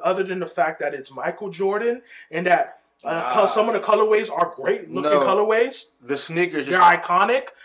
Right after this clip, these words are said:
Speaker 1: yes, but you're not gonna tell me they're not overrated.
Speaker 3: The sneakers is a great shoe, bro.
Speaker 2: They're better than a lot
Speaker 3: The
Speaker 2: of other
Speaker 3: sneakers
Speaker 2: shoes.
Speaker 3: are a break, the break, a great shoe.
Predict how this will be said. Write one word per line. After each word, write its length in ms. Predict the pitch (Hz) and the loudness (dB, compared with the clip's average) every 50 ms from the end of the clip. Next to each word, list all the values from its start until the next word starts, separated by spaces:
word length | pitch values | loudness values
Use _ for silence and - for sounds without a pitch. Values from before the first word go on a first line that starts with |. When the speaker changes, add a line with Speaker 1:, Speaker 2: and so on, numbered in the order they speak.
| - _ _ | -20 _ _
Speaker 1:
yes, 640 | 143 143 180 180 185 220 277 269 - - - - _ _ _ _ _ _ _ _ _ | -6 -2 0 2 2 2 2 0 -4 -8 -10 -14 _ _ _ _ _ _ _ _ _
but 380 | 165 180 185 180 180 - - _ _ | -2 0 0 0 -2 -8 -16 _ _
you're 160 | 165 185 214 | -8 -4 -2
not 120 | 247 247 | -2 -2
gonna 160 | 240 220 190 175 | -2 -4 -6 -6
tell 140 | - 214 208 | -6 -6 -6
me 100 | 202 180 | -4 -4
they're 120 | 175 170 | -4 -4
not 180 | 170 175 170 - | -4 -4 -4 -4
overrated. 640 | 170 170 160 151 135 135 147 165 156 123 101 - _ _ | -6 -6 -6 -8 -8 -6 -8 -8 -10 -12 -16 -20 _ _
Speaker 3:
The 100 | 127 131 | -10 -10
sneakers 420 | 127 - - 156 170 175 160 147 127 | -8 -10 -10 -8 -8 -8 -8 -10 -10
is 100 | 123 117 | -12 -14
a 60 | 117 | -12
great 240 | - 113 117 113 - | -10 -10 -10 -10 -10
shoe, 180 | - 101 95 | -14 -18 -20
bro. 160 | 87 - - - _ _ _ _ _ _ _ | -20 -20 -20 -20 _ _ _ _ _ _ _
Speaker 2:
They're 120 | 175 180 | -2 -2
better 280 | 175 170 196 214 233 226 | 4 4 4 4 4 4
than 160 | 196 190 175 | 2 0 2
a 20 | 165 | 2
lot 140 | 165 170 151 | 2 4 4
Speaker 3:
The 60 | 156 | 4
Speaker 2:
of 40 | 160 | 2
other 140 | 160 165 175 | 2 2 0
Speaker 3:
sneakers 200 | 190 196 180 185 | 0 0 0 0
Speaker 2:
shoes. 60 | 160 151 | 2 2
Speaker 3:
are 200 | 143 135 127 123 | 2 2 2 0
a 60 | 120 | -2
break, 280 | 127 127 131 127 - - | -4 -6 -6 -6 -10 -16
the 60 | 113 | -20
break, 360 | 104 _ _ - 113 120 113 107 | -20 _ _ -8 -8 -8 -8 -10
a 80 | 104 | -14
great 240 | 101 101 107 107 104 101 | -14 -12 -14 -14 -14 -14
shoe. 220 | - 104 98 90 | -18 -20 -20 -20